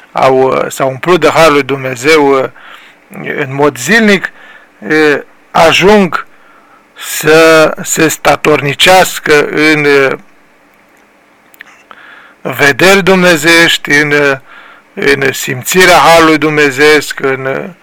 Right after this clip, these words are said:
anumite harisme dumnezeiești, care apar pe măsura creșterii noastre în Dumnezeu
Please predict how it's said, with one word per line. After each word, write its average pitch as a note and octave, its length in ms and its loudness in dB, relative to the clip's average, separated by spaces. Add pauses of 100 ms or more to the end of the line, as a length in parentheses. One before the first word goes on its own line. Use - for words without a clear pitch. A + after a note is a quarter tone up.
(320)
anumite C#3+ 580 -2
harisme E3 580 0
dumnezeiești, D3 680 0 (360)
care F#3+ 400 2 (540)
apar - 580 0 (1900)
pe G#3+ 160 2
măsura F3 840 2 (120)
creșterii D#3 540 0
noastre D3 340 -2
în C#3 60 -4
Dumnezeu D#3 540 0